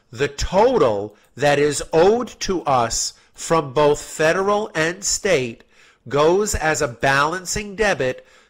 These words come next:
to the account that will represent the money that is owed to us until we record the payment, refund receivable.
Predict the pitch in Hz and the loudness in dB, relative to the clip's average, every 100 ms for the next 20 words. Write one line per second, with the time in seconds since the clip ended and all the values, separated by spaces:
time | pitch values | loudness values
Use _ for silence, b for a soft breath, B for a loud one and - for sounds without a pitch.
0 | _ - 151 139 139 135 - 147 170 208 | _ -4 -2 -2 -4 -4 -2 0 0 -2
1 | 175 151 139 139 127 151 - 180 170 170 | -2 -2 -2 -2 0 0 0 -6 -4 -2
2 | 156 151 147 131 135 147 180 170 160 156 | -2 -4 -6 -4 -4 -2 -4 -2 -2 -2
3 | 143 - 147 185 208 - - 165 - 120 | -6 -2 0 0 -2 -10 -10 -6 -2 0
4 | 117 - - B B B - - - 160 | -2 -4 -10 B B B -14 -2 2 4
5 | 160 190 180 185 - 190 190 170 175 196 | 2 -2 -2 -4 0 2 2 -2 -2 -2
6 | 208 143 117 120 - b b b - 107 | -2 -6 -10 -12 -20 b b b -20 -12
7 | 113 170 214 - 196 190 190 175 185 - | -2 -2 -2 -2 0 0 -4 -8 -4 -2
8 | 147 135 120 92 71 | -2 -2 -6 -8 -14